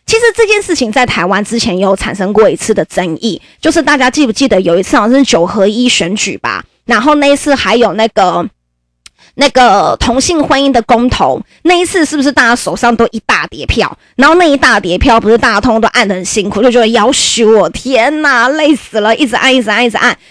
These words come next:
那一次就有发生过几个乡，那一次就发生过这个例子，就是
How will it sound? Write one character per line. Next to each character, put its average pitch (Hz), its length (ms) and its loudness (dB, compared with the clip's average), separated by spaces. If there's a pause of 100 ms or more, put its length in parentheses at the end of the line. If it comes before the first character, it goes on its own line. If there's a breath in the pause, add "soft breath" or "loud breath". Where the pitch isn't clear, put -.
(140 soft breath)
那 370 140 2
一 359 100 0
次 370 240 -2
就 302 140 -2
有 196 100 2
发 214 220 0
生 233 180 -2
过 240 180 4
几 - 260 -10
个 165 100 -6
乡， 240 320 -4
那 302 80 2
一 349 80 2
次 330 140 -2
就 277 140 2
发 226 200 0
生 233 200 -2
过 220 280 2
这 247 160 0
个 208 100 0
例 226 200 -2
子， 160 120 -12
就 226 140 0
是 254 160 2